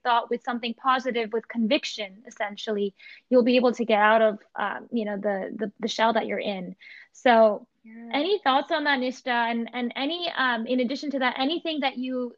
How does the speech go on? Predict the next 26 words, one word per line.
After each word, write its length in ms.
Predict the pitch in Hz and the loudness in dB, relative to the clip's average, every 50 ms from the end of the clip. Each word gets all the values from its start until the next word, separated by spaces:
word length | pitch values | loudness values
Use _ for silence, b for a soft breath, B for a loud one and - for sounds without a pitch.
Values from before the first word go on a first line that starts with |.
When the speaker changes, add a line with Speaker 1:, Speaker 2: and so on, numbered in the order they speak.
| _ _ | _ _
Speaker 1:
think 160 | - 262 240 | -4 -2 -2
would 100 | 269 247 | -2 -2
be 120 | 226 262 254 | -2 -2 -2
important 400 | 233 226 - - 240 233 226 233 | -2 -4 -4 -6 -8 -8 -10 -12
for 100 | 254 254 | -12 -10
people 320 | - 247 240 - 247 233 - | -8 -8 -6 -4 -4 -4 -4
to 160 | - - 233 | -4 -4 -2
know 300 | 220 214 220 226 233 247 | 0 2 2 2 0 -2
so 160 | 240 - 240 | -4 -6 -4
that 140 | 226 220 220 | -4 -4 -4
they 80 | 233 | -4
can 140 | 220 - 233 | -4 -4 -2
get 120 | 226 233 220 | -2 -2 -4
in 100 | 214 208 | -4 -6
touch 240 | - 226 220 - | -6 -8 -8 -6
with 140 | 247 233 - | -8 -6 -4
you, 120 | 226 220 214 | -2 0 0
as 140 | 220 208 214 | 0 0 -2
you've 120 | 233 208 | -4 -4
had 160 | - 220 226 - | -6 -8 -8 -8
so 180 | _ - 247 240 | _ -4 -2 0
many 200 | 254 247 247 233 | 2 2 2 2
amazing, 640 | 220 214 214 220 226 220 214 226 214 214 202 196 B B B B B B B B - | 2 2 4 4 2 2 2 0 0 -2 -4 -8 B B B B B B B B -4
um, 440 | 214 226 214 208 202 196 190 185 - _ _ - | -2 -2 0 0 -2 -2 -4 -8 -12 _ _ -2
you 120 | 240 226 | 0 0
know, 280 | 214 202 202 208 190 | 0 0 -2 -2 -4